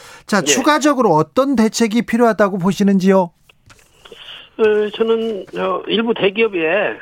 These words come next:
Speaker 1: 네.
Speaker 2: 시장 과-, 그 시장 과점이
Speaker 1: 네.
Speaker 2: 어, 문제가 있었지 않을까 이렇게 생각하고 있습니다.
Speaker 1: 일부 기업의 과점이?
Speaker 2: 예.
Speaker 1: 예, 예.
Speaker 2: 저희 같은 중소기업도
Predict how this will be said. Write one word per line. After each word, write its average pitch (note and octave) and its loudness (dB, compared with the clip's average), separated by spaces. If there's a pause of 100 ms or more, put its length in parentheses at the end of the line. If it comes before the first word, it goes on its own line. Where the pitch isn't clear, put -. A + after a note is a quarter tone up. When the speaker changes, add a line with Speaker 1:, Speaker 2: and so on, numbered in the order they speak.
Speaker 1:
네. B2+ -6 (480)
Speaker 2:
시장 E4 -2
과-, - -6 (480)
그 E3+ -8
시장 A3+ -2
과점이 E3 -2
Speaker 1:
네. D3 -2 (400)
Speaker 2:
어, D#3+ -2
문제가 G3+ -2
있었지 F3+ -6
않을까 D#3+ -2
이렇게 F3+ -4
생각하고 F3 -4
있습니다. C#3 -2
Speaker 1:
일부 D#3 2
기업의 D3+ 2
과점이? C#3 0 (460)
Speaker 2:
예. C#3 -4
Speaker 1:
예, C#3 2
예. G2 -4 (220)
Speaker 2:
저희 D4+ -2
같은 C#4 -2
중소기업도 B3 -6